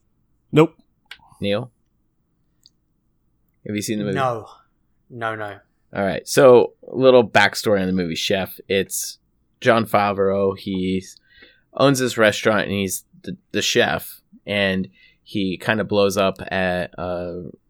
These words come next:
Speaker 2: reviewer, and it essentially kills his restaurant. And so he has to, loses his job, he gets down on his luck and everything. And, um, he's divorced, and he has this young son, and he's looking for a way to connect with him.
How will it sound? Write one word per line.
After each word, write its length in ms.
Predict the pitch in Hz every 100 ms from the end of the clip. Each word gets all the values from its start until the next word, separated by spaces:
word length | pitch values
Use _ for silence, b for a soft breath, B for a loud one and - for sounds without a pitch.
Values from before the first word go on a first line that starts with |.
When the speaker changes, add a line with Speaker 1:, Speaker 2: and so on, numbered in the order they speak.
| -
Speaker 2:
reviewer, 800 | 65 98 87 95 98 87 98 95 -
and 240 | - 90 87
it 220 | 76 - _ _ _ _ _ _
essentially 720 | 87 - 104 95 98 87 85 - _ _ _ _
kills 320 | - 113 113 -
his 160 | 78
restaurant. 480 | 80 76 - 62 - -
And 120 | -
so 140 | -
he 160 | 82 90
has 260 | 82 85 -
to, 440 | 85 80 80 - - _ _ _ _ b _ _ _ _
loses 420 | 117 147 147 135
his 80 | 123
job, 400 | 113 104 98 95
he 100 | 101
gets 220 | 101 90
down 220 | - 101
on 120 | 98 98
his 180 | 90
luck 280 | 90 87 -
and 80 | 92
everything. 460 | 85 82 95 87 85 b b b -
And, 540 | 92 90 85 85 80 - - - _ _ _ -
um, 360 | 98 90 85 87 - _ _ _ _ _ _ _ _ - -
he's 280 | 123 120 -
divorced, 560 | 110 98 104 101 -
and 100 | 104 101
he 60 |
has 180 | 98 95
this 180 | 92 -
young 240 | 98 92
son, 280 | 92 147 143
and 80 | 117
he's 180 | 101 92
looking 220 | 95 98
for 140 | -
a 60 | 98
way 120 | 95
to 100 | 90
connect 400 | 90 95 90 -
with 180 | 87 80
him. 200 | 85 80